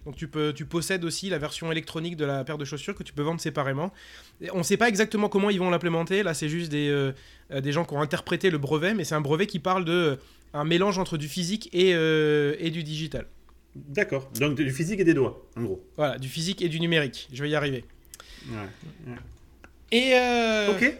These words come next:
Speaker 1: voilà, donc comment tu,
Speaker 2: Comment t'en achètes ?
Speaker 1: comment t'en
Speaker 2: Comment tu fais
Speaker 1: achètes ?
Speaker 2: pour en acheter ?
Speaker 1: Euh, tu, euh, y a un site web qui s'appelle opensea point I O, I O.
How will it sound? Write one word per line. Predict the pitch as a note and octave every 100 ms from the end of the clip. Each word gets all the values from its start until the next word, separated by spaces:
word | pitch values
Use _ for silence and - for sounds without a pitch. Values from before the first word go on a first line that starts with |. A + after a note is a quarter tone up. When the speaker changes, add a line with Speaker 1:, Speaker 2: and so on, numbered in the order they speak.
| -
Speaker 1:
voilà, | G3 E3+
donc | G#3 G#3
comment | A3+ A#3+
tu, | -
Speaker 2:
Comment | A#3 B3
t'en | A3+
achètes ? | G#3 G#3+ G#3+
Speaker 1:
comment | A#3+ A#3
t'en | A3+
Speaker 2:
Comment | B3
tu | B3
fais | G#3+
Speaker 1:
achètes ? | -
Speaker 2:
pour | D3
en |
acheter ? | C3 E3+
Speaker 1:
Euh, | E3+ E3 D#3+
tu, | - F3 E3+
euh, | D#3+
y | D#3+
a | E3
un |
site | - A3+
web | C4
qui | -
s'appelle | F#3 D#3+ -
opensea | A3 A3 G3+ F#3+ G#3 G#3+ -
point | D#3 -
I | F3 F3+
O, | D#3+ F#3+ - - _
I | F#3 F3+
O. | F3